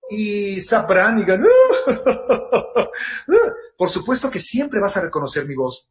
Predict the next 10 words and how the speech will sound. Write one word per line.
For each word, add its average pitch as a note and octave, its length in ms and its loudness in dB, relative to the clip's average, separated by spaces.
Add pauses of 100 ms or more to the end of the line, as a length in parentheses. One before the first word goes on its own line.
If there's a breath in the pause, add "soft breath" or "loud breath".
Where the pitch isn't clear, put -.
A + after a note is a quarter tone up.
(120)
porque B3+ 460 -8
es C4+ 120 -6
la C4 140 -2
misma, A3 560 -6 (360)
pero D#3 240 0
tiene G#3 340 -4
elementos G3 540 -4
diferentes. E3+ 500 -4
Entonces, G#3 260 -6
bueno G3+ 240 -2